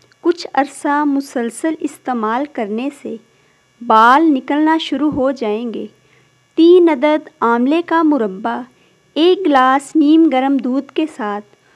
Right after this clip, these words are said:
सुबह शाम इस्तेमाल करें। आपके सफ़ेद बाल स्याह होने लग जाएंगे। मछली खाने से आप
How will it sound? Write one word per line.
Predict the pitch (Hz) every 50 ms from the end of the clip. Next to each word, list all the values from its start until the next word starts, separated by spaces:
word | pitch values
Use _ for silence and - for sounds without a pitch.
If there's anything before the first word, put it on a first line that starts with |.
| _ _ _ _
सुबह | - - 330 277 320 349 370
शाम | 359 - - 285 254 262 277 294 302 -
इस्तेमाल | 302 - - - - 262 233 214 208 214 233 269
करें। | 269 - 214 220 226 226 - _ _ _ _ _ _ _ _ _ _ -
आपके | 226 233 247 302 330 - _ - 359 349 349 359
सफ़ेद | 349 - - 277 277 - 262 247 277 320 359 311
बाल | 285 220 208 208 214 214 214 _ _ _ _ _ _ _ -
स्याह | - - - 277 285 311 330
होने | 330 294 285 277 285 302 311
लग | 285 285 285 247 233
जाएंगे। | - 247 220 208 226 247 254 226 220 214 214 _ _ _ _ _ _ _ _ _ _ _ _ -
मछली | 247 269 285 - - - 349 392 392
खाने | 381 392 320 269 262 269 294 311 311
से | 311 - - 302 302 302 302 320 330 _ _ -
आप | 240 240 240 247 269 262